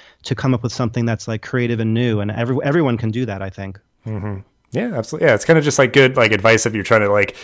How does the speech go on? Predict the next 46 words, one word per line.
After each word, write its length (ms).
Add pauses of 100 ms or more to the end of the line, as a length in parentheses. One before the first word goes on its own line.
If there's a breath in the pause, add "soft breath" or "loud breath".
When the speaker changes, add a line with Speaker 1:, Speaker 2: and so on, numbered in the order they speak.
(360 loud breath)
Speaker 2:
refresh 480
the 80
work 200
that 80
you're 120
doing 380
or 80
pursuing 380
Speaker 1:
Mm-hmm. 60
Speaker 2:
something 260
new. 240
It's 200
like, 260 (260 loud breath)
you 80
know, 260 (200)
yeah, 140
taking 300
inspiration 480
from 140
others, 340
finding 320
how 140
it 60
might 200
fit 160
in 120
well 240
for 160
you, 440 (340 loud breath)
uh, 180
personally, 480
and 80
not 180
feeling 260
as 80
though 120
it's 120
like, 140
"Well, 100
I 40
gotta 180
kinda 340
grit 240
and 380
kind 200
of 220